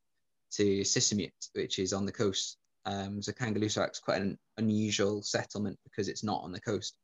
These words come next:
Um, and that's, you know, that's why it was built there, 'cause it was purely one of the only two places, I think, in Greenland where they found enough space to build a runway that could land big planes.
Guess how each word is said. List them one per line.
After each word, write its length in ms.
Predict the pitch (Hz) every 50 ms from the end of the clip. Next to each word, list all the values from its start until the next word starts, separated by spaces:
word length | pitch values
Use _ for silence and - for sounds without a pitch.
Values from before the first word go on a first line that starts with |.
| _ _ _ _ _ _ _ _ _ -
Um, 380 | 101 98 98 95 95 95 95 - _ _ _ _ _ _ _ _ _ _ _
and 240 | 117 110 107 - - -
that's, 220 | 104 - - - - _ -
you 140 | 107 104 92
know, 60 | 92
that's 200 | 92 - - - _
why 300 | 95 95 92 92 92 - - _
it 120 | - 92 71
was 120 | 92 98
built 240 | - - 95 76 -
there, 140 | 90 85 107
'cause 220 | - - - 90 90
it 100 | - -
was 100 | - -
purely 560 | - - 98 98 98 95 98 98 98 98 - _ _ _ _ -
one 220 | 107 104 110 110
of 140 | 104 101 107
the 160 | 104 - - - _ _ _ _
only 360 | 110 110 110 107 104 104 - _
two 360 | - - - 143 147 160 165
places, 460 | - - - 180 190 - - 190 - -
I 60 | 175
think, 280 | - - 190 - - _ _
in 100 | 110 110 110
Greenland 540 | 120 120 117 117 113 110 110 110 110 104 - - _ _ _ _ _ _ _ _
where 100 | 104 104
they 80 | 104 -
found 380 | - - - 120 120 113 110 107
enough 220 | 113 127 135 139 -
space 460 | - - - 117 113 107 107 - -
to 80 | - 101
build 200 | - 104 104 101
a 60 | 101
runway 440 | 101 104 107 107 104 101 98 95 92
that 180 | - - - -
could 120 | - 98 98
land 280 | 98 95 95 98 - -
big 160 | 92 92 -
planes. 280 | 107 87 95 101 101